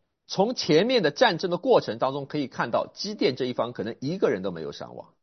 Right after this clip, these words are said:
一个人都没有伤亡，因为这十二万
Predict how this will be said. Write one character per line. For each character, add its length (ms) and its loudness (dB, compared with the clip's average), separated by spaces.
一 200 -4
个 140 4
人 140 0
都 80 -6
没 100 -10
有 100 -10
伤 220 -14
亡， 140 -20
因 160 6
为 80 6
这 120 8
十 220 4
二 220 10
万 240 6